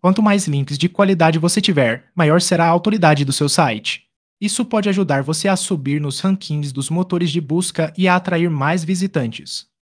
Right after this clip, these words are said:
Estratégias para obter links de qualidade. Aqui estão algumas estratégias que você pode usar para conseguir links de qualidade. Um, este posting.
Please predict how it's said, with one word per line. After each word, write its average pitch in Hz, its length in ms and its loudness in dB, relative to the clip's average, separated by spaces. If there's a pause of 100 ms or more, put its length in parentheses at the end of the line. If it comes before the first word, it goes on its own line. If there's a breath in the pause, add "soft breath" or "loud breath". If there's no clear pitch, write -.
(180)
Estratégias 180 680 2
para 190 180 0
obter 165 240 0
links 117 260 -2
de 160 80 0
qualidade. 170 520 2
Aqui 170 180 -2
estão 180 260 2
algumas 185 360 0
estratégias 185 640 0
que - 80 -6
você 196 220 0
pode 214 260 -2
usar 180 280 2
para 185 160 -2
conseguir 180 500 0
links 123 340 -2
de 160 80 -2
qualidade. 131 680 0 (160)
Um, 113 200 -6 (400)
este 202 220 4
posting. 143 540 0